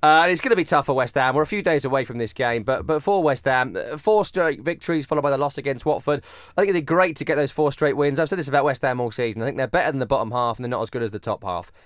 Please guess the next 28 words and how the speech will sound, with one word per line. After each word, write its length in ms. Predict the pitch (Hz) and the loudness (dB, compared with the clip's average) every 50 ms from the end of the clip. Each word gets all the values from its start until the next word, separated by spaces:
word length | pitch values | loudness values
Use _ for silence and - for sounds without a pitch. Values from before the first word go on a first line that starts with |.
| _ _ | _ _
Anyone 400 | 170 190 202 196 185 180 170 160 | 0 2 2 2 2 2 2 2
who's 100 | 156 139 | 2 0
gonna 140 | - 156 143 | 0 -2 -2
finish 240 | - 143 135 127 123 | 0 0 -2 -2 -2
above 300 | 127 - 147 147 143 - | -2 0 2 2 2 2
them, 200 | - 147 139 139 | 2 0 0 0
like 200 | - 123 120 104 | -2 -2 -2 0
Watford 300 | 117 143 127 - - 131 | 0 -2 -2 -2 -6 -4
probably 220 | 139 147 123 135 131 | -4 -4 -2 -2 -4
will, 300 | 127 135 135 139 139 127 | -2 0 0 2 2 0
or 120 | 113 107 | 0 0
Wolves, 380 | 113 127 131 131 131 120 117 - | 0 0 0 0 -2 -2 -4 -4
they'll 160 | 117 110 110 | -4 -2 0
lose. 420 | 127 151 165 160 160 160 151 143 - - - - - _ - | 2 2 4 4 4 2 0 -2 -6 -14 -20 -20 -8 _ 0
Anyone 220 | 170 160 147 139 | 0 2 2 2
who's 120 | 135 117 - | 0 0 -2
gonna 160 | 135 123 120 | -4 -4 -4
finish 220 | - 127 120 110 | -4 -4 -6 -4
below 340 | - - 127 135 156 160 156 | -4 -4 0 2 4 4 4
them, 220 | 143 147 139 139 - - | 4 2 0 -2 -4 -4
I 100 | 120 120 | -6 -4
think 200 | - 131 - - | -4 -6 -6 -6
they'll 120 | 120 110 | -8 -4
probably 300 | - 139 123 104 113 113 | -4 -4 -4 -2 -4 -6
beat. 240 | 104 - 117 107 82 | -4 -2 -4 -2 -4
I 60 | 104 | -6
think 140 | 127 131 - | -8 -10 -8
Southampton 640 | - - 120 113 - 127 135 127 113 - 127 110 | -6 -4 -4 -2 -2 -2 -4 -4 -4 -4 -4 -6